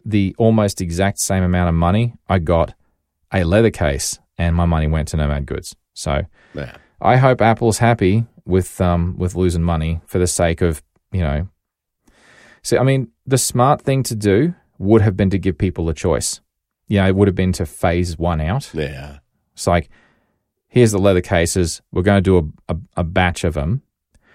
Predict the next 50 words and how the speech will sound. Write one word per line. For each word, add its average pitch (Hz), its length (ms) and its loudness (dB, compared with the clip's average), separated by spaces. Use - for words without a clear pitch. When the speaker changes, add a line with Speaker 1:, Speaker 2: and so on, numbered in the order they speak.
Speaker 1:
and 87 180 0
now 87 520 0
we're 98 100 0
gonna 85 160 0
offer 87 220 -2
fine 85 340 0
woven 85 300 0
cases 78 340 -4
for - 140 -4
people 92 360 0
that 85 140 0
are 82 80 0
concerned 87 540 -2
about 76 380 -2
using 82 380 -2
leather." 78 280 -2
Now, 98 60 -4
Speaker 2:
Yeah. 87 360 0
Speaker 1:
if - 60 -4
you're 107 80 2
not 104 320 2
concerned 87 480 -2
about 80 280 -4
using 85 400 -2
leather, 104 420 -2
here's 90 260 0
a 85 40 -2
leather 73 240 -2
case. 98 300 -4
Speaker 2:
Yeah, 117 360 6
but 90 260 -2
they 101 120 -6
get, 101 180 -8
you 92 120 -4
know, 82 160 -2
they 87 60 2
Speaker 1:
You 90 60 0
Speaker 2:
got 82 60 -2
Speaker 1:
know? 95 60 -2
Speaker 2:
their 98 200 -4
whole 92 120 -2
green 90 300 -6
initiative 82 560 -8
going, 65 320 -10
which - 380 -12
is, 82 240 -10
is 78 180 -14
very 80 260 -6
commendable. 67 640 -10
And 76 260 -6